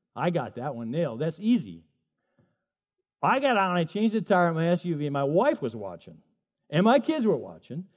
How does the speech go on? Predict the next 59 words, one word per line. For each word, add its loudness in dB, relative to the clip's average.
And 4
in 4
the 0
future, 2
they're 6
gonna 4
have 2
to 0
change 0
a -2
tire. 2
They're 4
gonna 0
get 0
stranded 2
on 2
the -2
side 4
of 6
the 0
road, 6
and 2
this -6
is -10
gonna -4
be 0
further 6
good. 2
They're 2
gonna 2
know 2
how 4
to 0
change -6
a -8
tire, 6
and 2
everything's -2
good. -2
And 2
besides 4
that, 0
I 2
might 4
got 6
a 6
little 8
irritated, 2
but 4
I -12
was -8
patient. -16
And -12
God -2
was -6
working -4
on -4
my -4
character." -8